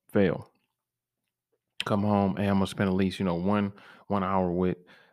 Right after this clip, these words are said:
uh, me-, a, a book or studying or something like that. And you get home and you play the game or you watch T V or you just stare at the wall, fail, right? And if you continue a cycle of daily failing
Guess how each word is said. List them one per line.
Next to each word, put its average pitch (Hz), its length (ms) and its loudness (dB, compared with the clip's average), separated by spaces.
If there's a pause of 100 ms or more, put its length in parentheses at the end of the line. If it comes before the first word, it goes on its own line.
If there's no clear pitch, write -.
(140)
uh, 80 460 -8
me-, 98 240 -8
a, 85 80 -10
a 82 220 -10
book 113 340 2
or 85 60 -6
studying 110 540 4
or 87 60 0
something 98 280 0
like 95 60 -8
that. 104 320 -4 (260)
And 95 80 -8
you 90 60 -6
get 98 140 2
home 95 320 2
and 87 260 -2 (340)
you 101 80 -2
play 104 180 4
the 98 100 2
game 90 420 -2
or - 220 -12 (340)
you 92 100 -4
watch 101 220 2
T 98 140 -2
V 90 300 -4
or - 60 -10
you 90 120 -8
just 92 160 -10 (160)
stare 110 300 0
at 98 80 0
the 92 100 0
wall, 98 400 0 (420)
fail, 110 380 -2 (420)
right? 101 260 2
And 101 80 0
if 95 140 -2
you 120 80 2
continue 120 640 0
a 101 40 2
cycle 107 420 -2
of 92 200 -8
daily 107 720 0
failing 101 720 0